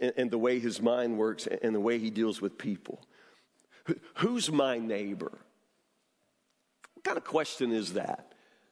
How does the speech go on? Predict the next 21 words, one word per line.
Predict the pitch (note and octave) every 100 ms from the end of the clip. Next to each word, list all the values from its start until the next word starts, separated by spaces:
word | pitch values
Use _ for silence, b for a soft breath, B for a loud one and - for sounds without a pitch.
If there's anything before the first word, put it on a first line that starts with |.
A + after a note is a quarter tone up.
| _ _ _ _ _ B B -
Now, | D#3+
if | E3 -
the | F3+
first | - A#3 -
question | - G3 F3+ F#3 D3
was | C3+ C3
not | D3 F#3+ F#3+
very | C#3 D3+ D3
sincere, | - D3+ C#3 B2+ - E3 B2
I | C#3+
promise | - D#3 D#3 D3 C3+ B2
you |
this | G2+ B2 -
one | G#2+ G#2
is, | A2+ G2+ -
because | G#2 A#2+ G2
this | - G2
is | D3 A#2+
a | A#2+
real | B2 A2+
question. | - A2+ G#2+ - F#2